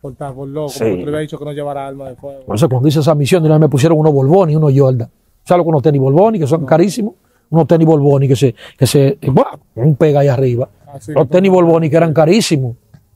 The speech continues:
Speaker 1: En ese tiempo.
Speaker 2: Claro, costaban como doce mil pesos en ese tiempo, trece mil.
Speaker 1: O sea, aquí, aquí te posicionan ya por, por la misión que hiciste.
Speaker 2: No, que ellos escuchaban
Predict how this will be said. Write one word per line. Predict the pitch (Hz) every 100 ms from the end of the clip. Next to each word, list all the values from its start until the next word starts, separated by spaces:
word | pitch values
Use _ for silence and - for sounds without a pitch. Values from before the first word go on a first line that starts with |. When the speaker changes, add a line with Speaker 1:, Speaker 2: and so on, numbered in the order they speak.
| _
Speaker 1:
En | 135
ese | 139 147
tiempo. | 139 131 120
Speaker 2:
Claro, | - 143 147
costaban | 147 165 165
como | 151 151
doce | 147 -
mil | 147 135
pesos | 190 185
en | 180
ese | 170 147
tiempo, | 214 196
trece | 156 160 160
mil. | 165 214 - _ _ _ _ _ -
Speaker 1:
O |
sea, | 165 170
aquí, | 180
aquí | 170 156 190
te | 180
posicionan | 180 170 175 156 143 135 131
ya | 123 107 _ _
por, | 143 131
por | 143
la | 139
misión | 131 151
que | 135
hiciste. | - 123 -
Speaker 2:
No, | 117 160
que | 160 135
ellos | 143 160
escuchaban | 175 127 175 156 139 135